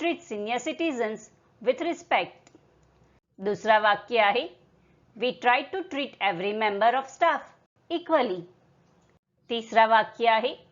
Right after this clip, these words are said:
"My parents still treat me like a child." चौथा वाक्य आहे, "They treat their children very badly." फ्रेंड्स, व्हिडिओला लाईक, शेअर आणि कमेंट करायला विसरू नका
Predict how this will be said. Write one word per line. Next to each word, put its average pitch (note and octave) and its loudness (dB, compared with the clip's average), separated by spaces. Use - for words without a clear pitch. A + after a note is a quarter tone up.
"My A3 2
parents A3+ 0
still F4 2
treat C4 -4
me C4+ -4
like B3+ -2
a C4 -6
child." C4+ 2
चौथा G#3+ 4
वाक्य G#3 -2
आहे, A3 -2
"They B3 2
treat D#4+ -2
their F#4 6
children A3 -4
very C#4 0
badly." A#3+ -6
फ्रेंड्स, G#3+ 6
व्हिडिओला G3 6
लाईक, G3 8
शेअर F#3 4
आणि F3 6
कमेंट F#3 2
करायला B3+ 4
विसरू F#3 -2
नका F#3+ 0